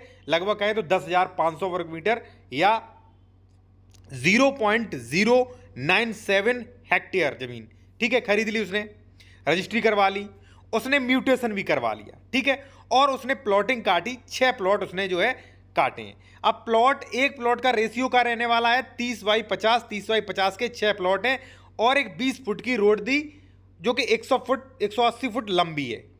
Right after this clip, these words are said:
ठीक है, प्लॉट। अब मान लीजिए आप इसमें प्लॉट खरीद लेते हैं साथियों, ठीक है, आपने खरीदा, पहला खरीदा, दूसरा खरीदा, तीसरा,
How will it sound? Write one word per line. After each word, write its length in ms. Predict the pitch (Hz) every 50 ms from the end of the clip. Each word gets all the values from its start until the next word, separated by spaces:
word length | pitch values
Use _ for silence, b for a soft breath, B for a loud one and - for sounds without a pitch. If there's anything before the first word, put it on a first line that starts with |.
| _ -
ठीक 140 | 233 262 -
है, 100 | 269 254 262 - - _ _ _ _ _ _ _ _ _ _ _ _ _ _ - - _ _ _ _ _ _ -
प्लॉट। 320 | 202 208 220 220 220 - B B B B B B B
अब 120 | 262 254
मान 220 | 240 233 247 254 269
लीजिए 260 | 269 294 277 285 294
आप 300 | - - 233 254 262 262
इसमें 220 | 269 202 233 262 262
प्लॉट 300 | - 240 226 233 240 240
खरीद 300 | - - 214 220 208 185
लेते 240 | 180 175 - - 156
हैं 80 | 139
साथियों, 320 | - 143 120 - 123 110 107 - -
ठीक 140 | 220 247 220
है, 120 | 262 240 262 B B B B
आपने 280 | - 220 226 202 196 208
खरीदा, 340 | 208 185 180 208 190 226 220
पहला 300 | 214 160 165 156 180 196 190
खरीदा, 360 | 185 185 185 202 196 208 196
दूसरा 300 | 190 165 170 180 202 196
खरीदा, 340 | 160 170 165 185 175 202 190
तीसरा, 380 | 196 175 165 - - 220 220